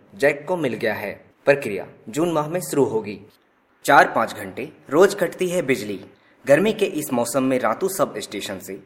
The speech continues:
हर रोज चार से पाँच घंटे बिजली की कटौती की जा रही है। रातू रोड, बैंक कॉलोनी, हेसल, लक्ष्मी नगर, सहदेव नगर व आसपास के इलाकों के लोग इससे परेशान हैं।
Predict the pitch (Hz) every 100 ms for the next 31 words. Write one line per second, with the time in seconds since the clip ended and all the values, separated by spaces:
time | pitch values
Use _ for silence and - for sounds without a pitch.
0 | _ _ 151 160 175 180 - 165 175 170
1 | - 151 147 120 113 131 101 98 117 120
2 | 135 110 104 104 156 139 123 101 92 95
3 | 92 92 - - 131 135 - 180 170 160
4 | 131 156 156 110 95 98 143 - _ -
5 | 131 - 92 - - - 143 - 160 127
6 | 95 98 127 - - 131 139 156 123 92
7 | 107 - - 151 - 147 - 135 135 143
8 | 131 113 107 139 - 123 127 139 131 -
9 | 170 160 127 117 101 101